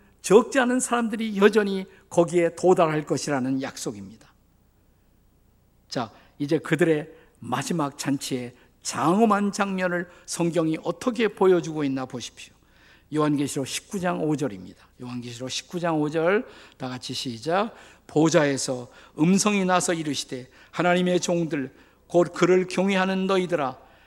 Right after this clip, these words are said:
작은 자나 큰 자나 다 우리 주 하나님께 찬송하라. 그다음에 이어지는 칠 절, 팔 절을 보세요. 칠 절, 팔 절.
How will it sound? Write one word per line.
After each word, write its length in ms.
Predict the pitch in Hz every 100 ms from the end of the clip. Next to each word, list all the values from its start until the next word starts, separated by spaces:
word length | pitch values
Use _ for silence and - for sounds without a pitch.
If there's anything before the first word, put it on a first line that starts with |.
| _
작은 500 | - - 156 202 254
자나 320 | 233 214 202 190
큰 260 | - 185
자나 340 | 156 131 120 - _ _ _ _
다 720 | - 156 202 202 208 202 202
우리 460 | 202 190 202 196 185 -
주 220 | - 185
하나님께 760 | 170 180 165 165 147 160 156 - - -
찬송하라. 840 | - 175 165 156 135 120 104 101 - _ _ _ _ _ _ _ _ _ _ _
그다음에 280 | - 143 139
이어지는 580 | 143 175 175 160 139 131
칠 220 | - 190
절, 160 | - 160
팔 220 | - 165
절을 240 | 180 151
보세요. 340 | 135 123 139 160
칠 200 | - 147
절, 140 | -
팔 220 | - 139
절. 220 | 120 139